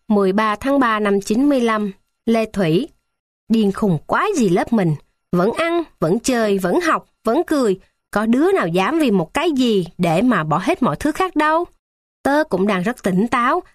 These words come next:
tỉnh táo để thấy buồn vì một cái gì đang sụp đổ trong mình. Bạn bảo, buồn làm chó gì? Ừ, buồn gì đâu. Thứ ba, mười bốn tháng ba năm chín mươi lăm. Phượng,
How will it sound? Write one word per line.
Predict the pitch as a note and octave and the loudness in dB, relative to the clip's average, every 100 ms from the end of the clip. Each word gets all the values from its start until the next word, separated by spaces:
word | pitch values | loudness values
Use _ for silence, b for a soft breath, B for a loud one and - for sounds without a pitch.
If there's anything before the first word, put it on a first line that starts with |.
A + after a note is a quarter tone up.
| _ | _
tỉnh | F#3+ G3+ | 0 0
táo | B3+ D#4 F#4 | 0 0 0
để | A#3 G3 | -2 -2
thấy | E4+ F#4+ | 0 2
buồn | B3+ A#3+ G#3+ F3+ b _ | 2 2 2 0 b _
vì | G#3+ G3+ | 0 2
một | F3+ F3+ D#3+ | 2 0 0
cái | C#4+ D#4 | -2 0
gì | A#3+ G3 | 2 0
đang | F#3 F#3+ | 0 -2
sụp | - G3 | -2 -2
đổ | G3+ D3 G#3 | 0 0 0
trong | C#4 A#3+ | 0 0
mình. | A3+ F#3 D3 - _ _ _ _ | 2 0 -2 -6 _ _ _ _
Bạn | F#3+ C3+ F3 | -4 -2 0
bảo, | F3 C#3 A3 C4 b - | 0 0 -2 -4 b -2
buồn | G#3 F#3 | 0 2
làm | E3 D#3 | 0 -2
chó | - A#3 D4 A4+ F#4 | -2 -2 0 2 2
gì? | F#3 C3 _ _ _ | 0 -4 _ _ _
Ừ, | B3+ B3+ C#4 D#4+ _ | -2 0 0 -4 _
buồn | G3 G3 G#3 | 0 2 2
gì | G#3 | 0
đâu. | A3 B3 D4 F4 - _ _ _ _ | 0 0 0 -2 -6 _ _ _ _
Thứ | - D4+ | -2 0
ba, | C#4 A#3+ A3 G#3+ G3 | 2 2 0 -2 -2
mười | G3 F#3+ F3 | 0 2 2
bốn | F3+ A3+ | 2 0
tháng | C4 C4+ B3+ | 0 0 2
ba | - G3 | 0 0
năm | G3 G3 | 0 0
chín | G3+ A#3+ | 0 0
mươi | C#4 | 2
lăm. | A#3 G#3+ G3+ F#3+ _ _ _ _ _ _ | 2 0 -2 -4 _ _ _ _ _ _
Phượng, | - E3+ D#3 | -2 0 0